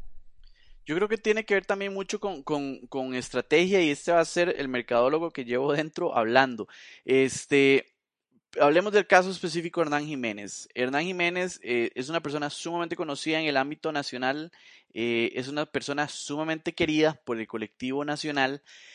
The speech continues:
Eh, liberar el último de sus shows le va a implicar quizás una pérdida, sí, pero el inconsciente colectivo de,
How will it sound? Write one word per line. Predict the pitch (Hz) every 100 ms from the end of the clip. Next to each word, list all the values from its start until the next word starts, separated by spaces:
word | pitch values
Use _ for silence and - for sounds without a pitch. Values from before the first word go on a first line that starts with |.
| - _
Eh, | 104 123 127 -
liberar | 147 156 143 143 165 180 -
el | 135 135
último | 147 190 196
de |
sus | - 143
shows | - 175 180 202 - -
le | 143
va | 131
a | 139
implicar | 156 175 180 180 214
quizás | - 139 139 139
una | 165
pérdida, | 170 156 156 165 180 147
sí, | - 165 196 _ _ _ _ _ 202
pero | 220 240 220 240 _ _ _ _ _
el | 160 165
inconsciente | 156 156 143 180 180 208
colectivo | 202 175 - - 208 185 185 _ _ _ _ _ _ _ _ _
de, | 160 156 151 -